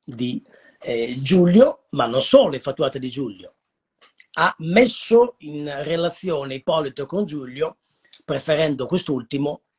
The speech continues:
in faccia al cardinale Ippolito, Don Giovanni anche lui, uomo dall'ego smisurato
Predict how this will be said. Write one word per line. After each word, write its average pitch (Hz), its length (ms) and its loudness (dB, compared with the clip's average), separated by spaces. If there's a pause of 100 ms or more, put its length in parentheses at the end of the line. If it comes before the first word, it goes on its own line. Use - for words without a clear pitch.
(160)
in 214 180 4
faccia 160 600 0
al 135 200 2
cardinale 151 540 0
Ippolito, 127 760 -2 (440)
Don 202 320 4
Giovanni 160 560 2
anche 135 240 -10
lui, 196 420 -4 (420)
uomo 165 500 2
dall'ego 156 480 -2
smisurato 160 1040 -2